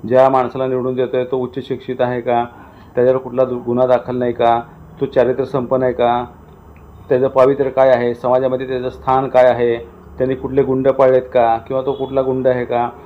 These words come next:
किंवा त्याचे कुठले दोन नंबर धंदे आहेत का, ह्याचा पण सर्व मतदारांनी विचार करावा आणि मगच मतदान करावं. कारण का तर मतदारांनो, तुम्ही आज मतदार राजे आहात, तुमचं एक मत अख्खी महापालिका हलवू शकते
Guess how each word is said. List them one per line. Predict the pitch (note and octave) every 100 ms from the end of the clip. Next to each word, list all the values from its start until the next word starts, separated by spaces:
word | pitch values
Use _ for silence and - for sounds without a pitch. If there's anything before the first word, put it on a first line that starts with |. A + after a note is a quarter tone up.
| - -
किंवा | C3+ C3+
त्याचे | C#3 C3
कुठले | C3 C3 C3
दोन | C3+
नंबर | C3 C3 C3
धंदे | A#2+ B2 B2+
आहेत | B2+ B2
का, | B2 A#2 A2
ह्याचा | B2 A#2 C3
पण | C#3 C#3 D3 - - - -
सर्व | D3 D3
मतदारांनी | C#3+ C3+ C3 C3+
विचार | B2+ C#3 C3
करावा | C3+ C3 B2+
आणि | B2+
मगच | C3 C#3 D#3+ E3+
मतदान | C#3+ B2+ C3 C3
करावं. | B2+ A#2+ A2+
कारण | G#2+ B2+ C3
का | C3 C3 C3+ - - - - -
तर | C3+
मतदारांनो, | C3+ B2+ C#3 C#3 C#3 C#3 C#3+
तुम्ही | - - - C#3 C#3
आज | C#3 C3+ C3+ -
मतदार | C3+ B2 B2+ C3+
राजे | B2 B2 A#2 C#3
आहात, | B2+ A2+ - - - -
तुमचं | C#3+ C3 A#2+ D3+ D3 D3 -
एक | D3 D3
मत | D3 C#3+ C3+ - -
अख्खी | - - - D3+ C#3+ C#3+
महापालिका | C#3 B2 B2+ C3+ C3+ C3 C3+ B2+
हलवू | B2 C3
शकते | C3 A#2+ - B2 G#2